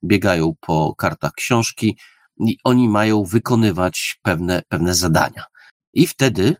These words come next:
ważne jest, żeby zadanie, żeby akcja była na tyle interesująca, aby wciągnęła, a te ludziki, no, to sobie tam biegają.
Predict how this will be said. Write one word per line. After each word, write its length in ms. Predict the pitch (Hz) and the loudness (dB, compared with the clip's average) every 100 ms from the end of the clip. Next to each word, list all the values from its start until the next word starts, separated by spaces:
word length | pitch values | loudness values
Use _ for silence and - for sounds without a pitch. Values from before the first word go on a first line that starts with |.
| - | -6
ważne 460 | 101 98 90 90 90 | -2 -2 -2 -2 0
jest, 360 | 123 - - - | 0 -4 -8 -4
żeby 540 | 98 101 98 98 95 | 0 0 4 2 2
zadanie, 840 | - 98 92 139 170 104 85 76 151 - _ _ _ - | 0 -2 0 0 0 0 -2 -4 -6 -12 _ _ _ -8
żeby 600 | 98 - 92 104 98 98 - | -4 -2 0 2 2 2 -2
akcja 560 | 156 - - 90 104 | -6 -6 -6 0 0
była 260 | 107 110 98 | 0 2 2
na 100 | 95 | 0
tyle 240 | - 202 | 0 2
interesująca, 920 | 190 156 104 95 - 92 131 - 117 - - | 4 4 0 0 2 2 2 0 -4 -4 -6
aby 200 | 151 151 | -6 -6
wciągnęła, 720 | - 110 85 85 - 147 302 - - _ - | -2 -2 0 0 0 0 -2 -8 -20 _ -6
a 260 | - 466 453 | 2 4 4
te 80 | 269 | 4
ludziki, 540 | 151 101 127 - 135 | 4 4 -2 0 2
no, 160 | 110 104 | 2 0
to 120 | 95 | -4
sobie 240 | - - | -4 -4
tam 220 | - 151 73 | -2 0 2
biegają. 480 | 85 - - - | 2 0 -4 -16